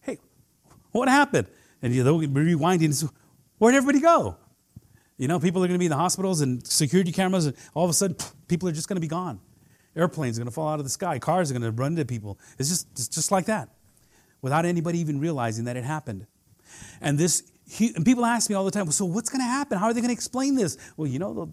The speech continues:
they'll, they'll come up with all kinds of things. Remember, Antichrist is gonna stand up at that time.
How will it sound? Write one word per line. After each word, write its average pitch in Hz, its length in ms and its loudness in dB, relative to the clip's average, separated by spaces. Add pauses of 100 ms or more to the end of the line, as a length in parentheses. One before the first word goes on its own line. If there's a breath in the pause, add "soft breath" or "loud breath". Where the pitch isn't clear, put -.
they'll, 185 260 -4
they'll 214 160 -2
come 226 140 -2
up 220 60 -2
with 196 80 -4
all 208 100 -2
kinds 214 220 -2
of 165 80 -4
things. 127 220 -2 (680 loud breath)
Remember, 170 560 -2 (280)
Antichrist 190 680 -2
is 127 80 -6
gonna 160 160 -4
stand 170 320 -4
up 180 140 -6
at 143 80 -8
that 110 160 -4
time. 95 280 -12